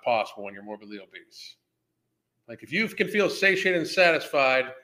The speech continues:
to the point where you're not extraneously hungry and you're not feeling too restricted, the amount of, the fastest amount of weight you can lose from there, the best,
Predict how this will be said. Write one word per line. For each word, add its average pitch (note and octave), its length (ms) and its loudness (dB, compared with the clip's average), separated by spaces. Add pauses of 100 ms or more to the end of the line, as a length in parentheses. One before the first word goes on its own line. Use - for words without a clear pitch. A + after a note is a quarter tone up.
(540)
to D#3 80 -6
the C#3 80 -2
point D#3+ 300 -2
where C#3 480 4 (220)
you're C3 180 0
not D3+ 220 2
extraneously E3 560 2
hungry D#3 520 2
and B2+ 80 -4
you're A#2 100 -4
not D#3 180 2
feeling D#3+ 260 0
too D#3+ 380 0
restricted, D3+ 760 -2 (640)
the B2 120 -4
amount D#3+ 260 4
of, C#3+ 100 -6
the C3+ 140 2
fastest F3+ 460 2
amount E3 160 4
of D3+ 40 2
weight D#3 200 2
you D3 100 -4
can C#3 160 -8
lose C#3 180 -2
from C3+ 120 -8
there, B2 360 -2
the B2 80 -6
best, - 520 -8